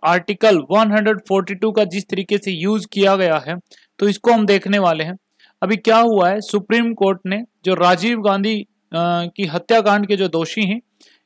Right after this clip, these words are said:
एजी पेरारीविलन को रिहा करने के आदेश दे दिए हैं और ये आदेश जो दिए गए हैं वो सुप्रीम कोर्ट ने इस आर्टिकल का यूज़ किया है, आर्टिकल वन हंड्रेड फ़ोर्टी टू।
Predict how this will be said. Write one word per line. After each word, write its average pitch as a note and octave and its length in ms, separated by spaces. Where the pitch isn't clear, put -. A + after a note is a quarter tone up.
एजी F#3+ 560
पेरारीविलन G3+ 800
को G3+ 140
रिहा E3+ 380
करने G3+ 360
के G3+ 100
आदेश E3 500
दे F#3 160
दिए E3+ 160
हैं G3+ 80
और F#3+ 180
ये G3 100
आदेश F#3 520
जो A3 140
दिए G3+ 280
गए F#3+ 260
हैं A#3 120
वो A3+ 240
सुप्रीम A#3 440
कोर्ट G#3 280
ने A3+ 300
इस A3 200
आर्टिकल F3+ 420
का A3 100
यूज़ G3+ 380
किया G3 160
है, G#3+ 80
आर्टिकल F3 400
वन F3+ 160
हंड्रेड G3 300
फ़ोर्टी E3+ 240
टू। B2 220